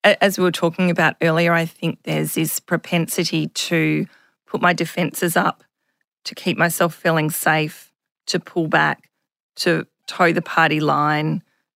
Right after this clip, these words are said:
to not voice my opinions. I think that's the biggest mistake, and I think it has to come from leaders first, which is where I think authenticity comes into it,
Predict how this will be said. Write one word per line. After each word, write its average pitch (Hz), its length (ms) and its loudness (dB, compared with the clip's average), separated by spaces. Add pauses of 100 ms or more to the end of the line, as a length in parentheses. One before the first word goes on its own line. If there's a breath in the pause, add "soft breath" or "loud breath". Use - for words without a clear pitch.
to - 120 -2
not 160 340 2
voice 165 320 0
my 170 140 0
opinions. - 760 -6 (680)
I 185 40 2
think 196 360 -2
that's - 320 0
the - 140 -6
biggest 165 480 0
mistake, 170 540 0
and 190 120 2
I 180 80 2
think - 480 -4 (420)
it 175 100 0
has 185 300 0
to 185 80 -2
come 165 260 0
from 160 220 0
leaders 160 460 2
first, - 720 -4 (280)
which - 220 -2
is 170 140 0
where 160 220 4
I 156 140 2
think 156 360 -4 (460)
authenticity 156 680 -2
comes 156 320 -2
into 151 280 -2
it, - 120 -2